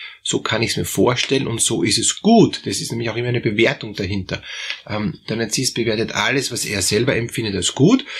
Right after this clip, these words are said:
und alles, was andere anders empfinden, mal grundsätzlich als schlecht.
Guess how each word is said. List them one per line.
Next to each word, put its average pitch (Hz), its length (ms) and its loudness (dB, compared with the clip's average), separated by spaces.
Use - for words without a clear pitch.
und - 140 -4
alles, 110 240 0
was 107 120 0
andere 127 600 0
anders 117 540 -2
empfinden, 139 760 0
mal 107 200 -6
grundsätzlich 113 720 -2
als 104 120 -2
schlecht. - 460 -2